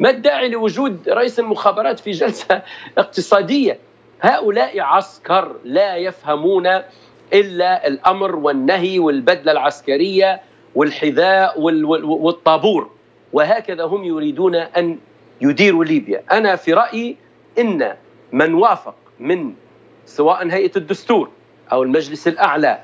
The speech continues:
للدولة، حتى وإن فرضنا فيهم حسن النية، أظن أن هذه كانت سقطة سياسية فادحة أن يذهبوا إلى وكر الأفعى. نعم،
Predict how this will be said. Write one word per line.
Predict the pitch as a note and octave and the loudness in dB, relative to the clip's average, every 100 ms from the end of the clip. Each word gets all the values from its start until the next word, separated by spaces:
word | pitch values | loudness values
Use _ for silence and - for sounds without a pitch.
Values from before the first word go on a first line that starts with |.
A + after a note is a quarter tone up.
| - | -6
للدولة، | C3 E3 A#2 A#3 E4 A2+ F2 - _ _ _ - | 0 0 2 2 2 -2 -10 -20 _ _ _ -4
حتى | E3+ E3 F#3 | -2 0 0
وإن | F#3+ G3 | 0 -2
فرضنا | F3+ G#3 F3 F3+ | 0 0 -2 -4
فيهم | F#3+ F3 | -2 -4
حسن | - F#3+ - | -4 -6 -2
النية، | D#3+ D#3 B3 C4+ - - | 0 2 0 0 0 -2
أظن | D3 F3+ | 0 -2
أن | E3 | 0
هذه | D3+ D#3+ C3+ - | 0 -2 -4 0
كانت | E3+ C#3+ - | 0 0 -8
سقطة | - G#3+ - - D3+ C3+ | -2 0 0 -2 -2 -2
سياسية | - C#3 C3 B2 - C4 G#3+ E3+ C3 - | -4 -2 -2 -2 -2 -2 2 2 0 0
فادحة | A#3 C4+ A3 - A3+ - _ _ _ | 0 0 -4 -2 -2 -2 _ _ _
أن | D#3+ | 0
يذهبوا | D#3+ G#3 E3+ D#3 E3 | 0 0 -2 -4 -4
إلى | F3+ E3+ | 0 0
وكر | D#3 C#3+ G3 - D3+ | 0 0 -2 -2 -6
الأفعى. | D3+ F#3 - F#2+ B2+ | -2 -4 -2 -10 -2
نعم، | F3+ G3+ B2+ | 0 0 -4